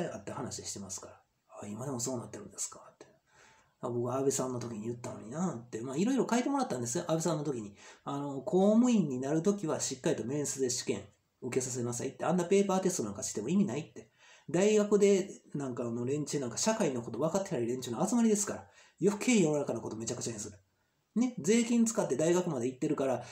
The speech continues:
最悪な人間はハーバード大学とか世界中の大学飛び回ってるでしょ。税金で飛び回ってるんですよ。みんなの税金で。税金使うことしか、横領することしか考えてない。それを平気で普通の世界だと考え込む。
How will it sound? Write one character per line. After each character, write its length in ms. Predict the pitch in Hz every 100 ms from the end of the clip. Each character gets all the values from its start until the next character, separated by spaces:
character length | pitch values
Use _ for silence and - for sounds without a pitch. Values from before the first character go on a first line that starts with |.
| -
最 280 | - 214 233
悪 140 | 233
な 60 | 175
人 140 | 135
間 120 | 139
は 60 | 127
ハ 180 | 202 226
ー 20 |
バ 80 | 220
ー 40 |
ド 100 | 220
大 120 | 208
学 160 | 160 135
と 80 | -
か 80 | 120
世 100 | 196
界 160 | 208 208
中 100 | 202
の 80 |
大 140 | 190 190
学 180 | 180 175
飛 140 | 220
び 80 | 220
回 100 | 214
っ 40 |
て 80 | 208
る 80 | 180
で 80 | 113
し 60 |
ょ。 160 | 98 - - - - -
税 380 | 151 285 302
金 180 | 294 269
で 80 | 269
飛 160 | 254 247
び 60 |
回 140 | 233 226
っ 20 |
て 60 | 226
る 60 |
ん 40 | 147
で 60 |
す 80 | 117
よ。 140 | 101 -
み 140 | 139 165
ん 60 |
な 100 | 175
の 80 | 143
税 180 | 127 143
金 180 | 139 127
で。 240 | 117 - _ _ _ _
税 460 | 143 143 254 277 277
金 300 | 262 254 226
使 200 | - 233
う 120 | 220
こ 80 | 208
と 80 | 175
し 80 |
か、 80 | -
横 240 | 139 202 226
領 160 | 233
す 100 | 226
る 80 | 262
こ 120 | 269
と 40 | 233
し 100 | -
か 120 | -
考 200 | 220 285
え 60 | 294
て 100 | 262
な 80 | -
い。 160 | - _ _ _ -
そ 160 | -
れ 80 | 277
を 80 | 254
平 340 | - 226 247
気 120 | 254
で 80 | 254
普 100 | 202
通 160 | 180 196
の 80 | 208
世 100 | 226
界 140 | 190
だ 60 | 123
と 80 |
考 200 | 127 131
え 60 | 131
込 100 | 120
む。 120 | 95